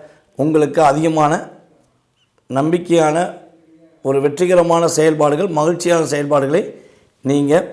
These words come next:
பெற போறீங்க. புதிய தொழில் முயற்சிகள்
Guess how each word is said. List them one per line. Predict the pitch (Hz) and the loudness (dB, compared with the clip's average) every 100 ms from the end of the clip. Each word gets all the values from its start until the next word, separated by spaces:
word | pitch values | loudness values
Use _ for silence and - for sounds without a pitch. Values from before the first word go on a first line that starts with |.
| - - _ _ _ - | -16 -20 _ _ _ -2
பெற | 143 143 139 | 0 0 0
போறீங்க. | 127 117 117 113 104 - _ _ _ _ _ _ _ | -2 -4 -6 -8 -10 -18 _ _ _ _ _ _ _
புதிய | 170 196 220 214 190 | 0 6 6 6 4
தொழில் | 190 214 208 - - 147 | 6 4 2 -8 -2 0
முயற்சிகள் | 175 170 180 185 | 2 2 2 4